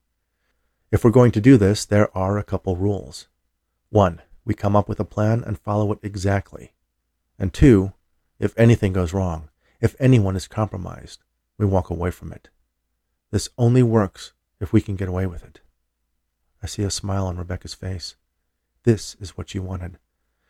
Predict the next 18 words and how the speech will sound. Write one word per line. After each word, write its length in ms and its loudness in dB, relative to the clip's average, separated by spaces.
The 80 2
part 220 2
of 80 6
me 80 6
that 120 2
was 120 -8
capable 600 -2
of 160 -20
planning 400 -8
a 80 -12
murder." 440 -6
I 60 -8
sit 220 -6
back 180 -2
down 180 -4
in 80 -8
my 100 -10
chair. 400 -8